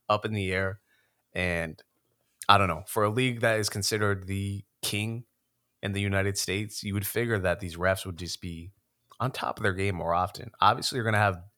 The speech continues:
better crews than some, but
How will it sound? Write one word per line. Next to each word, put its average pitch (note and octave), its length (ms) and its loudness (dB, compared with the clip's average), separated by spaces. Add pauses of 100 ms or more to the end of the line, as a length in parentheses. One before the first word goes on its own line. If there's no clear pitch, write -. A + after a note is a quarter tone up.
(160)
better G#2 300 6
crews G#2+ 360 -6
than F#2+ 160 -6
some, G#2 380 -4 (640)
but F2 340 4